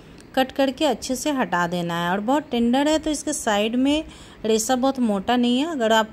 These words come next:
बड़े पत्ते लेते हैं, तो साइड से भी उसे हटाएंगे। देखिए, मैंने बीच के हटा दिए हैं, साइड से बिल्कुल भी नहीं है, तो इसलिए मैंने नहीं हटाया। और उसके बाद अब अदरक,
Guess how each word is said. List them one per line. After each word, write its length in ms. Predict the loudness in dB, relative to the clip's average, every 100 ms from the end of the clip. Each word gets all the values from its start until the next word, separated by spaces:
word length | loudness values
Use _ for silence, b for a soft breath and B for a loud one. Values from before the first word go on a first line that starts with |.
| -8
बड़े 300 | -4 -2 -2
पत्ते 340 | -4 -4 -2
लेते 260 | -2 -2 -4
हैं, 80 | -4
तो 100 | -4
साइड 300 | 0 -2 -2
से 180 | -4
भी 120 | -4 -4
उसे 180 | -2
हटाएंगे। 400 | -2 0 -4 -4
देखिए, 280 | -4 -4 0
मैंने 280 | 0 2 0
बीच 300 | -2 -4 -4
के 140 | -2
हटा 320 | 0 0 -2 -2
दिए 220 | -2 -2
हैं, 220 | 0 -2 B B B B -2
साइड 320 | 2 2 0
से 220 | -4 -4
बिल्कुल 400 | -2 -2 -2 0
भी 140 | 2
नहीं 280 | 2 2 0
है, 80 | -2
तो 140 | -4
इसलिए 240 | -8 -6 -6
मैंने 320 | -4 -2 -2
नहीं 300 | -2 -2 -2
हटाया। 440 | -2 -2 -2 -2 -4 -12 B B B -2
और 160 | 2 2
उसके 280 | 0 -4 0
बाद 160 | 2
अब 220 | 2 0 -2
अदरक, 440 | -4 0 2 0